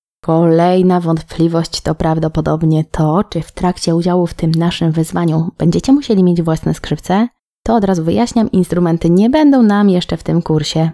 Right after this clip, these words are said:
potrzebne, więc możecie być spokojni. I co ważne, myślę, że warto, żebyście zainteresowali się tym wyzwaniem, ponieważ niewykluczone, iż jest to jedyna taka okazja, żeby wziąć udział w kursie podstaw teorii muzycznej dla przyszłych skrzypków całkowicie nieodpłatnie.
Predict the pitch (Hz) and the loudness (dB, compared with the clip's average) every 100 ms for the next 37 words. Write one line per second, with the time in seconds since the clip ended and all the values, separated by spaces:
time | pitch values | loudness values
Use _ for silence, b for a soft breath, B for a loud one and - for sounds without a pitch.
0 | - - - 165 160 143 180 - 196 262 | -4 -6 -4 0 0 0 -2 -4 -4 -2
1 | 240 - - 175 - 143 143 - - - | -2 -4 -6 -6 -4 -4 -6 -10 -10 -4
2 | 240 160 170 208 233 _ - 185 180 180 | -2 0 0 -2 -2 _ -2 2 4 4
3 | 196 - 220 185 196 277 - 175 175 175 | 2 0 0 0 2 0 0 -4 0 0
4 | 170 170 165 - 160 170 165 165 - 170 | 0 0 -4 -2 0 0 0 -4 -2 0
5 | 170 - 156 160 160 185 196 208 190 156 | 0 -2 -2 -2 0 0 2 2 -2 0
6 | 160 269 - 180 180 175 - 180 185 208 | 2 0 0 0 2 0 0 0 2 0
7 | 208 202 156 160 - 180 - 185 185 - | 0 0 0 0 -2 -4 0 0 0 -6
8 | - 190 180 180 180 175 180 226 180 175 | -4 0 2 2 2 0 2 2 0 -2
9 | 160 170 151 160 226 220 170 160 180 196 | -2 0 -2 0 0 0 0 -2 0 0
10 | - 185 175 185 - 160 160 - 180 180 | 0 0 2 0 -2 -2 -2 -2 -2 -2
11 | - 175 - 180 185 180 170 - - 180 | -2 -6 -2 0 2 2 2 -2 0 2
12 | 175 - 180 185 - - 160 - 185 - | 0 -2 -4 -4 -6 -6 -6 -2 -4 -4
13 | - 214 220 220 214 185 - 185 185 196 | -4 0 0 0 -2 -2 -2 0 4 4
14 | 170 - 220 196 - 143 | 2 0 -2 -2 -4 -4